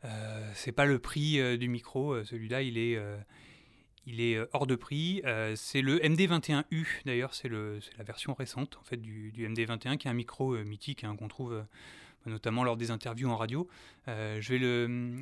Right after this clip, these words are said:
je vais le dévisser, là, de son socle, et puis je vais le tenir dans ma main et je vais continuer à parler dans un instant. Et, euh, vous allez voir que, bah, c'est pas très sensible comme micro et que ça peut être super pratique, euh, lors d'un enregistrement en extérieur, par exemple.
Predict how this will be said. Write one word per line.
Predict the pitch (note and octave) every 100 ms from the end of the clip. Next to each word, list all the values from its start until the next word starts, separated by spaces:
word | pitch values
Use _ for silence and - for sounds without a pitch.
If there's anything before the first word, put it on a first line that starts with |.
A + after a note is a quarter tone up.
| B2+
je | A2+
vais |
le | B2+
dévisser, | D#3+ F#3 F3 F#3
là, | E3
de | B2
son | A#2+ C3
socle, | - F3+ -
et | B2
puis | B2+
je | A#2+
vais |
le | A#2+
tenir | - D#3+ E3
dans | C3+
ma | C3
main | D#3+
et | E3
je | B2
vais |
continuer | A#2+ C3 D#3+
à | D3
parler | B2+ A#2+ D3
dans | A2+ G#2+
un |
instant. | G#2 - - _ _ _ _ _ - -
Et, | B2 A#2+
euh, | A2+ A2+ A2
vous | A2+
allez | A2+
voir | D3+ -
que, | A#2+
bah, | - - - - - -
c'est | -
pas | - F#3+
très | G3+
sensible | F3 D3+ - D#3+ C3 - -
comme | C3
micro | B2 - F3+ -
et | B2+
que | C#3+
ça | - -
peut | D#3+
être | -
super | - D3+
pratique, | - A#2+ - D3+ C3
euh, | A2+ A2 - - - -
lors | A2+
d'un | A2+
enregistrement | A2 A#2 A2 - A#2+
en | B2
extérieur, | A2 A2+ G#2 A2+ A#2+ G#2+ -
par | A2
exemple. | - - -